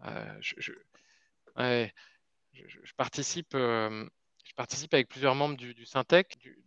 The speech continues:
notamment, euh, sur la partie recrutement, à un lab innovation. Euh, et su-, et sur ce, sur cette équipe-là, on voit énormément de nouveaux entrants, euh, des nouveaux entrants d'A T S et de C R M pour des structures de moyenne ou petite taille.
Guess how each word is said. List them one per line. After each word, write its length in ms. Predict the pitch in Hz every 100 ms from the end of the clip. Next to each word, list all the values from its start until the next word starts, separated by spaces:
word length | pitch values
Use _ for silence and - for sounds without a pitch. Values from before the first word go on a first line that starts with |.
| -
notamment, 400 | 120 120 131 139
euh, 40 |
sur 140 | 120 127
la 60 |
partie 240 | 123 120 143
recrutement, 460 | 127 139 165 180
à 40 | 135
un 40 | 123
lab 200 | 165 165
innovation. 580 | 165 139 131 - 214 262 - - _
Euh, 140 | 127 123
et 120 | 143
su-, 160 | 139 -
et 60 | 139
sur 220 | - 156
ce, 500 | - 151 143 139 131
sur 220 | 120 143
cette 240 | - 151 -
équipe-là, 360 | 143 214 -
on 80 | 190
voit 180 | 131 156
énormément 360 | 165 175 180 175
de 60 |
nouveaux 300 | 170 170 165
entrants, 420 | 160 147 - 208 - _ _ _ 135
euh, 280 | 139 135 131
des 120 | 131
nouveaux 280 | 139 143 143
entrants 300 | 135 - 151
d'A 120 | 135
T 160 | -
S 180 | 151 151
et 40 | 147
de 60 |
C 160 | - 127
R 60 | 135
M 160 | 190
pour 120 | 151
des 80 | 127
structures 380 | 120 - - 135
de 80 | 123
moyenne 380 | 123 131 143 135
ou 60 |
petite 300 | 117 - -
taille. 280 | - 175 185